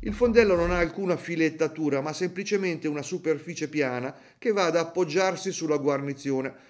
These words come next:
Sarà poi la flangia che, avvitandosi, andrà a far pressione sul fondello rendendolo impermeabile. Guarnizione che, vista la differente conformazione del sistema, risulta essere larga e piatta, a differenza dei tipici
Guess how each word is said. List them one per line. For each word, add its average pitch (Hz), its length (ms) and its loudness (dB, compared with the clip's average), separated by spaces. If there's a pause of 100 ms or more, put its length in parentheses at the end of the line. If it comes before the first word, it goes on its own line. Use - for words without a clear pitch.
(120)
Sarà 120 300 -4
poi 127 180 4
la 127 100 2
flangia 123 460 -2
che, 143 160 -2
avvitandosi, 127 1000 -2 (180)
andrà 208 320 0
a - 40 -2
far 156 200 -2
pressione 170 440 -4
sul 143 180 -8
fondello 135 540 0
rendendolo 120 600 -2
impermeabile. 98 840 -6 (360)
Guarnizione 175 520 -2
che, - 400 -6
vista 143 360 -4
la 127 100 2
differente 131 480 -4
conformazione 143 760 -2
del 120 160 0
sistema, 110 580 -4 (120)
risulta 170 400 -2
essere 131 320 0
larga 139 640 -2
e 127 140 -4
piatta, 113 600 -6 (180)
a 190 100 -2
differenza 180 480 -2
dei 147 160 2
tipici 131 420 -8